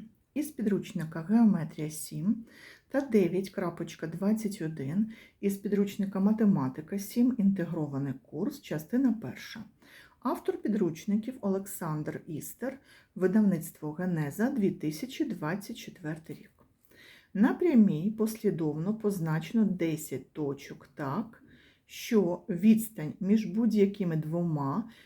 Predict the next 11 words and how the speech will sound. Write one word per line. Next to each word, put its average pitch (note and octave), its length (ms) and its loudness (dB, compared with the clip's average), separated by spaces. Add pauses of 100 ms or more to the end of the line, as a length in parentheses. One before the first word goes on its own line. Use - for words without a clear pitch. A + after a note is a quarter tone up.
(120)
сусідніми D3+ 840 -2
точками D3+ 640 -4
дорівнює D#3 500 2
два D#3+ 260 -2
сантиметри. F#3+ 880 -6 (680)
Знайдіть G3 720 4
відстань D#3 580 -4
між F#3 260 2
двома D3+ 640 -2
крайніми D#3+ 640 -6
точками. - 580 -18